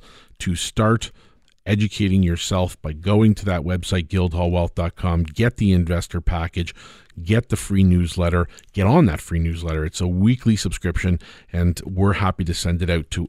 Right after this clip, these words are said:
everyone that wants a copy. Now, before we left, Jeremy, we were also discussing a little bit about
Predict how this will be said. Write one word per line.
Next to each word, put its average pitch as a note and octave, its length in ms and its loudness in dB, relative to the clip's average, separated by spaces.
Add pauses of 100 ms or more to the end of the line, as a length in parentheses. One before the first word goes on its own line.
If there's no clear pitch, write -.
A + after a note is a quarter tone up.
(180)
everyone F2+ 640 2 (280)
that E2+ 180 -4
wants F2 540 0
a - 80 -10
copy. - 560 -6 (320)
Now, A2 260 4
before G#2 340 2
we C#3+ 120 4
left, A#2+ 260 0
Jeremy, A#2 340 4
we G#2+ 200 4
were G#2 180 2
also C3+ 500 2
discussing F#2+ 560 -2
a F#2 80 2
little F#2+ 220 0
bit G2 160 0
about F#2 340 0